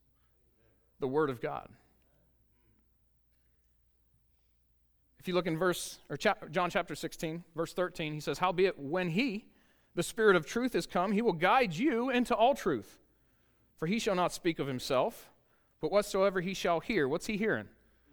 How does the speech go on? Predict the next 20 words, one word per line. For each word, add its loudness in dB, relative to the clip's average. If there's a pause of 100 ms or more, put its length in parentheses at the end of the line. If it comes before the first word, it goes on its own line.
(260)
He's -6
hearing 4
what 2
the -4
Father 6
and 2
the -2
Son 4
are 4
talking 2
about. 0 (840)
The 0
deep 2
things 4
of 2
God 2
that 4
he's 2
been 2
searching. 0